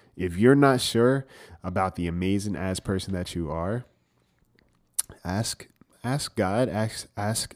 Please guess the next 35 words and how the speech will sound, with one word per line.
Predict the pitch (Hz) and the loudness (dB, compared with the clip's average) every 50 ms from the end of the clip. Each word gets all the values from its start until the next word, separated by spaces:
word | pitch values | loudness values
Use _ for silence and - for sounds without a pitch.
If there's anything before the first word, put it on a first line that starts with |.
| _ | _
the | - 98 104 107 | -6 -2 0 2
universe | 113 113 95 92 90 85 90 98 110 - - - - - - - - - - _ | 2 2 2 2 0 0 0 -2 -2 -4 -6 -10 -16 -20 -20 -20 -20 -20 -20 _
for | - - 127 | -10 -8 -4
confirmation, | - 151 131 127 - - 139 151 147 - - 98 - 60 | -2 -2 -2 -4 -4 -8 -8 -8 -8 -8 -8 -8 -8 -6
and | 73 107 113 | -4 -4 -4
you | 120 131 | -2 -2
will | 143 139 135 | -2 -4 -4
get | 131 127 131 127 | -4 -4 -6 -6
it. | 123 - - - _ _ _ _ _ _ _ _ _ _ _ _ _ _ _ _ _ _ _ _ _ | -8 -12 -16 -20 _ _ _ _ _ _ _ _ _ _ _ _ _ _ _ _ _ _ _ _ _
You | - 101 113 127 | -2 0 2 4
will | 127 120 117 | 4 2 0
get | 110 127 131 123 | 0 0 0 0
it. | 110 - - _ _ _ _ _ _ _ _ _ _ _ _ - | -2 -4 -6 _ _ _ _ _ _ _ _ _ _ _ _ -4
But | 117 113 | 0 2
you | 131 | 4
have | 123 117 120 | 4 4 4
to | 127 117 | 2 0
be | 104 110 101 | 0 0 0
listening. | 104 113 117 - - 82 69 65 92 - | 0 0 -2 -4 -6 -8 -8 -10 -12 -16
<laughs> | - - _ _ _ _ _ _ _ _ _ _ _ _ _ - | -20 -20 _ _ _ _ _ _ _ _ _ _ _ _ _ -2
You | 113 113 117 | 0 2 2
have | 117 110 131 117 113 | 4 4 4 4 4
to | - 127 | 2 2
be | 117 110 | 4 4
willing | 107 107 107 107 101 | 4 4 4 2 0
to | - - 95 | 0 -2 -2
receive | 92 90 87 - - - - 98 104 104 90 | -2 -2 -2 -4 -6 -6 -4 -4 -4 -4 -4
it. | 76 69 - - _ _ _ _ _ _ _ _ _ _ _ _ _ _ _ _ | -8 -10 -12 -16 _ _ _ _ _ _ _ _ _ _ _ _ _ _ _ _
You | 92 95 | -2 0
know, | 90 90 87 90 90 90 - _ _ _ _ _ _ - | 0 2 0 0 -2 -4 -8 _ _ _ _ _ _ -2
I | 95 | -2
think | 98 - - 120 113 110 - | -2 0 2 2 2 2 0
it's | 113 98 - - | -2 -4 -4 -6
funny | - - 98 98 101 104 101 95 87 82 - _ _ - - - - - _ _ _ _ - | -6 -4 -2 -2 0 0 0 -2 -2 -4 -8 _ _ -20 -20 -20 -20 -20 _ _ _ _ -14
to | - - 104 98 95 92 90 87 82 80 80 | -8 -4 -2 -2 0 0 0 -2 -4 -4 -8